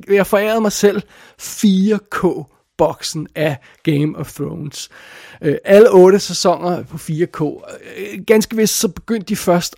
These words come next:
at skyde dem og sende dem i fire K fra, er det fjerde sæson eller femte sæson? Deromkring i hvert fald. Øh, så, så de første sæsoner er opkonverteret til fire K, men det er stadigvæk bedre end at,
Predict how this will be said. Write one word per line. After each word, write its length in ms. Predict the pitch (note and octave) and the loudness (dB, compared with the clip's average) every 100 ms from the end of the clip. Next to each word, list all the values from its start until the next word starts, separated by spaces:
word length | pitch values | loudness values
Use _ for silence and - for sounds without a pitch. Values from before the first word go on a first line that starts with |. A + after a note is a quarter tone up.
| - | -2
at 340 | E3+ E3 D#3 | 0 0 -2
skyde 800 | - - - - F#3+ F#3 G#3 G#3+ | -4 -4 -6 -2 0 2 0 -2
dem 160 | G#3+ G3+ | -4 -6
og 100 | D#3 | -6
sende 460 | - - E3 F3+ F#3+ | -6 -2 0 0 -4
dem 140 | F#3+ | -6
i 40 | D#3+ | -8
fire 360 | - F3 E3+ | -8 -6 -4
K 360 | F3+ - E3 - | -6 -6 -8 -8
fra, 420 | - D#3+ D3+ B2 _ - - - - - - - - - - - | -10 -6 -6 -8 _ -20 -20 -20 -20 -20 -20 -20 -20 -20 -20 -20
er 60 | - | -16
det 100 | - | -14
fjerde 420 | - G#3+ G3+ G#3+ | -12 -6 -2 -2
sæson 400 | A#3+ - G#3 G#3 | -2 -4 -2 -2
eller 120 | G#3 | -2
femte 240 | G#3+ G#3 | -2 -4
sæson? 300 | A3 A3 G3+ | -6 -6 -6
Deromkring 600 | G3+ A3 G3 - - G3+ | -4 -4 -4 -8 -6 -6
i 40 | G3+ | -6
hvert 220 | F#3+ E3 | -6 -8
fald. 340 | - F3+ G#2+ | -6 -8 -6
Øh, 460 | F#3 D#3+ D#3+ - - F2 - | -6 -6 -6 -8 -10 -12 -16
så, 180 | - F#3 - | -10 -10 -8
så 200 | - E3+ - - | -4 -4 -4 -8
de 80 | |
første 360 | - F#3+ F#3 G3 | 2 2 2 -2
sæsoner 420 | - - E3+ E3 - | -6 -4 -4 -6 -8
er 140 | D#3+ | -8
opkonverteret 1080 | D#3+ F#3 - - F#3 D#3 C#3+ - E3 D3 C#3 | -6 -6 -8 -8 -8 -6 -6 -6 -8 -8 -10
til 140 | - | -10
fire 260 | - D3+ C#3+ | -8 -4 -4
K, 160 | - D3 - | -4 -10 -8
men 160 | - D3 | -12 -8
det 100 | E3 | -6
er 40 | |
stadigvæk 360 | - E3 D#3 D3+ - | -2 0 0 -2 0
bedre 420 | D3 D3 D#3 D3+ | 0 2 0 -2
end 140 | D3+ C#3+ | -6 -6
at, 160 | C#3+ | -6